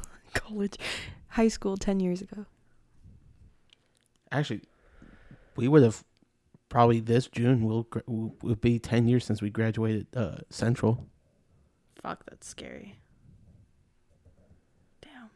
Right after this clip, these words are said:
Speaker 1: we're old.
Speaker 2: Or, or it might be ten years already, 'cause, 'cause, 'cause you, 'cause they're, like, twenty thirteen slash twenty fourteen.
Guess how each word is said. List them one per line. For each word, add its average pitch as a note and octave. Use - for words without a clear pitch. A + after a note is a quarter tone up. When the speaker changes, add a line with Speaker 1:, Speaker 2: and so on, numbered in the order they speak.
Speaker 1:
we're A#3+
old. A3+
Speaker 2:
Or, C3+
or A#2
it A2
might A2+
be G#2+
ten G#2+
years G#2+
already, A2
'cause, -
'cause, C#3
'cause B2+
you, G#2
'cause -
they're, B2
like, A2+
twenty A#2
thirteen A2
slash A2
twenty A2+
fourteen. C#3